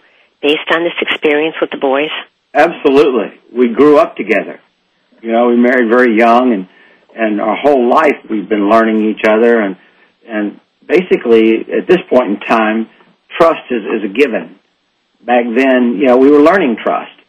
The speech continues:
Speaker 2: We were learning each other and, and how to get along and dealing with the boys and all that. It just helped us grow together.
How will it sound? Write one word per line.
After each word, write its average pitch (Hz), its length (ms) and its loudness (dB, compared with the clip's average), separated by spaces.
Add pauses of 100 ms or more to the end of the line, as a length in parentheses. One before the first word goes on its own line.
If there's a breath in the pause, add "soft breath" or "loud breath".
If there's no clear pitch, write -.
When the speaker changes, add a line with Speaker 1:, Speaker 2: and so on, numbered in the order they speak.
(180)
Speaker 2:
We 123 120 -8
were 127 120 -2
learning 135 360 2
each 110 240 -4
other 110 340 2
and, 98 160 -6
and 107 140 -6
how 107 200 -2
to 110 80 -2
get 110 120 -6
along 107 400 2
and 101 200 -4 (340 loud breath)
dealing 127 280 2
with 110 120 2
the 107 40 0
boys 110 520 2
and 104 80 -10
all 104 260 0
that. 110 320 0 (320 soft breath)
It 131 140 -8
just 151 180 2
helped 139 240 0
us 117 160 -4
grow 120 140 2
together. 123 400 -4